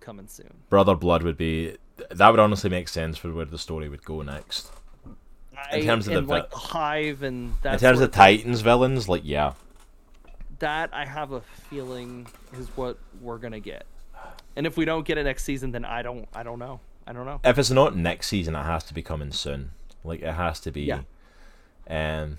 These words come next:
Speaker 2: 'cause I get why they did, like, Under the Red Hood story then now, because they had to get Jason Todd out of there, and I'm assuming that actor's probably moving on to do some other stuff. And, you know, kudos to him. I hope he gets some good jobs out of it. He's a good actor.
Speaker 1: Yeah.
Speaker 2: Um, but yeah, I think Brother Blood's probably the most likely thing.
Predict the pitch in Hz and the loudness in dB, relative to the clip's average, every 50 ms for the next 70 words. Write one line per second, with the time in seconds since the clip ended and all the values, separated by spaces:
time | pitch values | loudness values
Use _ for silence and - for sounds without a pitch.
0 | - - - - 113 120 120 165 170 165 151 139 135 110 101 98 98 98 98 85 | -14 -8 -4 0 2 6 6 8 8 8 6 4 4 4 4 2 2 2 0 -2
1 | 82 87 87 87 85 82 82 82 80 73 76 80 80 - - - 90 90 90 90 | -2 -4 -4 -4 -4 -4 -2 -2 -2 -2 -4 -6 -8 -8 -8 -6 -4 -2 -2 -2
2 | 90 80 85 85 87 87 82 82 82 - 85 78 - 82 78 - 82 80 85 80 | -4 -4 -4 -4 -4 -4 -6 -8 -8 -8 -8 -6 -6 -6 -6 -6 -6 -8 -8 -8
3 | - 82 78 73 - 78 - - 78 76 76 76 80 80 78 78 78 76 80 78 | -8 -8 -8 -8 -8 -8 -8 -6 -4 -4 -4 -4 -4 -4 -4 -6 -6 -4 -4 -2
4 | 78 78 78 78 78 78 - - 82 80 80 76 76 76 76 76 76 76 - - | -2 -2 -4 -4 -6 -8 -8 -6 -6 -6 -6 -6 -6 -6 -6 -6 -8 -10 -10 -12
5 | 78 73 - - 78 73 76 73 73 73 73 71 71 73 73 73 - 69 - 73 | -16 -16 -12 -12 -12 -10 -10 -10 -10 -10 -10 -10 -10 -10 -10 -10 -12 -12 -12 -12
6 | 71 - - 76 73 71 73 73 - - - 78 78 76 - - 71 71 71 71 | -10 -10 -10 -10 -10 -10 -12 -12 -12 -10 -8 -8 -8 -8 -10 -10 -12 -10 -8 -8
7 | 69 67 - - - 82 85 85 80 - - - - - - - - 92 92 90 | -8 -8 -10 -10 -8 -6 -6 -6 -6 -6 -8 -10 -12 -16 -10 -6 -4 -2 -2 -2
8 | 80 - - 85 82 80 76 78 76 - 78 73 80 73 - - - 78 71 71 | -4 -4 -6 -6 -6 -6 -6 -8 -8 -10 -8 -8 -8 -8 -8 -10 -10 -10 -6 -6
9 | - - 71 71 76 76 82 82 82 80 78 78 82 85 76 71 71 76 73 78 | -4 -4 -4 -4 -4 -4 -4 -4 -4 -6 -6 -8 -8 -8 -8 -8 -8 -8 -8 -6
10 | 73 73 76 82 - - 90 80 73 - - - - - - - - - - - | -6 -6 -6 -6 -6 -6 -6 -6 -6 -8 -12 -16 -16 -16 -16 -18 -18 -20 -20 -20
11 | - - 110 98 - 80 82 80 80 78 78 78 78 71 69 - 92 90 85 80 | -18 -16 -14 -8 -6 -4 -2 -2 -2 -2 -4 -4 -6 -8 -6 -4 -4 -4 -2 0
12 | 82 80 78 78 80 - 98 98 92 82 85 80 80 76 69 78 76 78 78 - | 0 0 0 0 0 -2 -2 -2 -2 -4 -4 -4 -4 -4 -4 -4 -6 -6 -6 -6
13 | - 85 78 78 78 69 71 71 73 76 - - - - 69 69 67 - - 64 | -8 -6 -6 -6 -6 -8 -8 -6 -6 -6 -4 -4 -4 -4 -4 -6 -6 -8 -10 -10
14 | 60 - 73 69 67 69 71 | -10 -10 -12 -10 -10 -10 -12